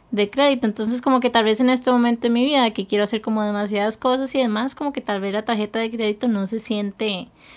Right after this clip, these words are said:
como la decisión adecuada. No que en un futuro no lo pueda hacer, pero como lo que, o sea, lo que decís, no es, no es lineal y tenemos como objetivos que queremos cumplir.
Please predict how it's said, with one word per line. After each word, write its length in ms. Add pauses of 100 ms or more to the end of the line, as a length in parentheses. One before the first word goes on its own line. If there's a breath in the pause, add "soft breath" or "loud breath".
(160 loud breath)
como 220
la 180
decisión 800
adecuada. 480
No 140
que 60
en 60
un 80
futuro 340
no 140
lo 120
pueda 180
hacer, 300 (360)
pero 460 (340)
como 180
lo 100
que, 200
o 160
sea, 140
lo 120
que 120
decís, 240
no 120
es, 200
no 100
es 80
lineal 400
y 60
tenemos 380
como 160
objetivos 380
que 120
queremos 380
cumplir. 460